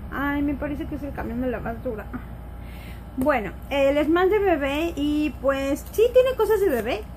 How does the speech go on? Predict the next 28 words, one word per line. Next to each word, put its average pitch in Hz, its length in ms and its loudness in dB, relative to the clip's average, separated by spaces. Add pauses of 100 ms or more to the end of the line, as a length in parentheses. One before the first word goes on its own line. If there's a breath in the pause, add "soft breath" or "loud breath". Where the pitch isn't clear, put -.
(260)
Para 226 200 0
los 226 140 -2
que 233 100 -6
lo 214 100 -4
conocen 240 380 -2
tiene 277 220 -4
cosas 277 280 -2
de 311 80 -4
bebé, 294 400 -2
pero 330 280 2
pues 285 140 0
le 262 60 0
voy 254 180 -2
a 285 40 -2
ir 277 80 -4
tapando 233 400 -4
algunas 240 380 -2 (140)
cosas. 277 360 -4 (500 loud breath)
Por 392 180 2
lo 427 140 6
mientras, 370 480 4
pues 285 240 2
aquí 269 300 -4
ya 277 160 0
le 262 220 2
hice 233 460 -2
una 240 360 -2
página. 285 460 -4